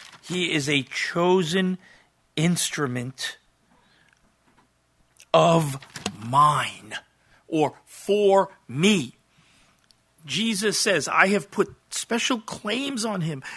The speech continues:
I'm going to use him in a special way. I have special plans for him, and you, Ananias, are going to be a part of recruiting," <laughs> as it were.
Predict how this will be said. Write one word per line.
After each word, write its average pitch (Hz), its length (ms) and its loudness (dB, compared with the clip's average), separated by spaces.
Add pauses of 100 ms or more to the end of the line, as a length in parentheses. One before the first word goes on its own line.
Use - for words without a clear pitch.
(140)
I'm 240 160 0
going 247 300 -2
to 233 140 -2
use 233 480 0
him 262 300 2
in 208 100 2
a 208 60 2
special 202 440 -2
way. 190 320 -6 (400)
I 214 160 8
have 240 140 4
special 254 420 0
plans 240 580 4
for 208 200 0
him, 185 120 2
and 190 180 0
you, 247 500 6 (420)
Ananias, 254 920 6 (280)
are 190 100 2
going 226 300 4
to 214 80 0
be 208 100 2
a 214 60 4
part 226 200 6
of 190 120 0
recruiting," 262 960 4
<laughs> - 80 -2
as 214 280 4
it 226 180 -6
were. 170 340 -4